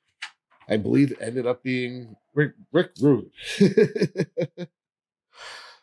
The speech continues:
Next article, mega breakup. Who's to blame? Hulk Hogan and Randy Savage and Miss Elizabeth. This was a pretty cool article.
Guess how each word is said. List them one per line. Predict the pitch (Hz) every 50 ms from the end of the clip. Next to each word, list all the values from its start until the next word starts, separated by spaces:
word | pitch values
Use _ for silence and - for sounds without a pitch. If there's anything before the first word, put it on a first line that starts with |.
| _ _ -
Next | 156 165 160 135 -
article, | 180 165 160 160 160 143 - 151 147 143 131
mega | 131 147 160 170 165 175
breakup. | 151 135 175 175 165 - - 160 147 120
Who's | 117 165 180 175 156 -
to | 175
blame? | 147 131 160 165 165 165 156 143 123 120 104 _ _ _ _ _ -
Hulk | - 190 208 - -
Hogan | - 180 185 190 185 165 156 151 151 143 - -
and | 131 139 143 135 131
Randy | 143 143 143 143 139 143 135
Savage | 117 - - 127 123 127 123 113 110 98 92 87 - - - _ _ _ _ _ _ _ _ _ _ _ _ _ -
and | 95 110 113
Miss | 123 127 123 - -
Elizabeth. | 117 117 120 120 104 95 107 104 98 _ _ _ _ _ _ -
This | 135 165 165 160 196
was | 190 147
a | 151
pretty | - - 165 160 151 139
cool | 139 - 156 151 147 117
article. | 131 143 151 151 156 - - 175 175 165 -